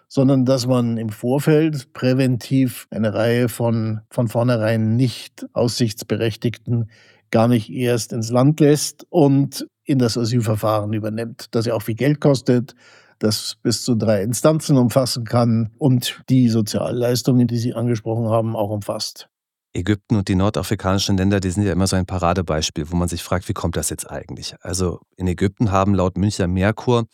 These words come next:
Speaker 2: eins Komma sechs Millionen Deutsche ihren Urlaub verbracht, allein im vergangenen Jahr. Und Marrakesch in Marokko, das ist weltberühmt. Wenn das Land für Touristen sicher genug ist, dann erklärt es sich für den normalen Bürger <laughs> möglicherweise nicht, warum das für Ägypter zu unsicher sein soll.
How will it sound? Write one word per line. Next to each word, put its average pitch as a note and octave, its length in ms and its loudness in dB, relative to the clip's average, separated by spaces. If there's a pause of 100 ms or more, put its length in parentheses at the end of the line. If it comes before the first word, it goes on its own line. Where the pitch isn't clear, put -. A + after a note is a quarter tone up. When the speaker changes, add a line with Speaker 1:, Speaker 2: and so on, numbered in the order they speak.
(420)
Speaker 2:
eins C3 280 0
Komma A#2 220 0
sechs G#2+ 320 -2
Millionen A2 420 0
Deutsche G#2 400 0
ihren A2 280 -2
Urlaub G#2 300 -2
verbracht, D#2+ 400 -8
allein A#2 300 2
im C3+ 100 0
vergangenen G2 480 -2
Jahr. D2+ 280 -4 (180)
Und F#2+ 160 -6
Marrakesch A#2 500 0
in G2 280 -2
Marokko, G2 340 -4
das F2 160 -8
ist F2+ 160 -8
weltberühmt. G2 560 -2 (580)
Wenn F#2 100 -4
das G#2+ 160 -2
Land G#2+ 180 0
für G#2 160 -4
Touristen A#2 440 -2
sicher G2+ 260 -2
genug G2+ 300 0
ist, - 260 -4 (120)
dann G2+ 140 -2
erklärt G#2 440 -4
es - 200 -6
sich C3+ 200 -8
für A2+ 140 -4
den G#2 160 -2
normalen G2 440 0
Bürger A2 360 0
<laughs> - 20 -14
möglicherweise A#2 720 0
nicht, A#2+ 240 0
warum G#2 140 -2
das A2+ 160 -2
für F#2+ 100 -4
Ägypter A2+ 480 -2
zu - 160 -8
unsicher G#2 320 0
sein D#2+ 220 -4
soll. E2 200 -8